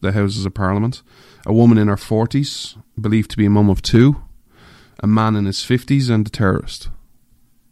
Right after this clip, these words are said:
There are forty injured at last count. Some with catastrophic wounds is the way the, the British police are describing them.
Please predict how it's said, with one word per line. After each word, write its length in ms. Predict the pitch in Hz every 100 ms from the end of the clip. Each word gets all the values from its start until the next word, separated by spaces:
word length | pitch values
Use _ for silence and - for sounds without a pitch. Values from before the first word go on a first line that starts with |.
| _ _ _ _ _ _ _ _ _ _
There 120 | 117 104
are 60 |
forty 480 | 98 - 139 139 98
injured 320 | 107 131 135 - -
at 100 | 82
last 300 | 101 107 104
count. 460 | - 113 143 - - _ _ _ _ _ _ -
Some 400 | - - 135 127
with 160 | 110
catastrophic 760 | - 117 113 - 113 110 107 101
wounds 320 | 110 117 113
is 140 | 101
the 80 | 107
way 200 | 104 104
the, 340 | 101 101 95 -
the 160 | 110 127 _
British 280 | - 104 101
police 360 | - 98 104 -
are 60 |
describing 520 | 98 - - 101 110 113
them. 180 | 139